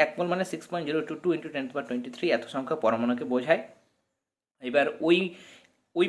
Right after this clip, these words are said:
পরমাণুর, মানে ওই মৌলের এতগুলো পরমাণুর ভর মানেই তার গ্রাম পারমাণবিক ভর মানেই এক গ্রাম পরমাণু, তাই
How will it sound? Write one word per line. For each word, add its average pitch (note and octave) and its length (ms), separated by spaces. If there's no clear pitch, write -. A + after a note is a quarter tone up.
পরমাণুর, F#3 460
মানে A#3+ 120
ওই F3+ 80
মৌলের F3+ 300
এতগুলো A3 360
পরমাণুর F#3 380
ভর A2+ 180
মানেই G#3 300
তার G#3 140
গ্রাম G3 220
পারমাণবিক G3+ 360
ভর G3 120
মানেই F#3 220
এক F#3 120
গ্রাম G3 240
পরমাণু, F3 360
তাই D3+ 120